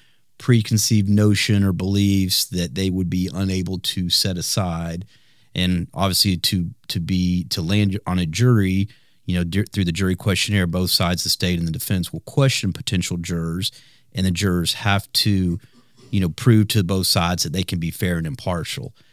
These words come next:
And I think the, the lawyer's concern in this case was that because of the publicity, because they had heard about it, that they possibly would not be able to do so. That, so that's really the main, the main reason someone,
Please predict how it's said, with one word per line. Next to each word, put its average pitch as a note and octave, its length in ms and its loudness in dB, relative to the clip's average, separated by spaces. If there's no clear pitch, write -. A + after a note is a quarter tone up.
And E2+ 260 0
I D#2+ 40 -2
think E2+ 220 -4
the, E2+ 280 -2
the F2 280 -4
lawyer's F2+ 300 0
concern F2+ 300 -2
in G#2 60 4
this B2+ 160 6
case G2+ 360 2
was F2+ 360 0
that F2 120 -4
because G#2+ 340 2
of G2 60 -4
the F#2 80 -2
publicity, F#2+ 560 -2
because F2+ 340 -4
they F2+ 120 -2
had F2 80 -2
heard F#2 160 0
about F2 320 -2
it, F2 160 -4
that E2 220 -4
they D#2+ 100 -4
possibly E2+ 420 -4
would E2 120 -4
not E2+ 180 -6
be F#2 80 0
able D#2 120 0
to D#2+ 60 -4
do E2+ 220 -2
so. - 160 0
That, B2+ 240 2
so - 140 2
that's C#3 180 4
really A2+ 300 4
the F2+ 80 2
main, G#2 500 2
the G2 80 2
main A2+ 240 6
reason G2 340 4
someone, F2 340 0